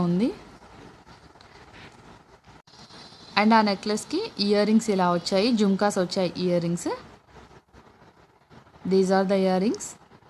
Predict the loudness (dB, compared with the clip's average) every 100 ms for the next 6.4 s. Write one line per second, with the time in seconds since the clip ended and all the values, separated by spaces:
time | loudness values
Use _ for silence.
0 | -20 -20 -10 0 4 6 6 6 6 6
1 | 4 2 2 4 2 2 -2 -4 -16 -12
2 | 0 2 4 6 6 8 6 6 4 2
3 | 2 0 0 -4 -4 -2 0 2 2 2
4 | 2 0 -2 0 0 0 0 -2 -2 0
5 | 0 -2 -4 -8 -20 -20 -20 -20 -4 4
6 | 4 4 0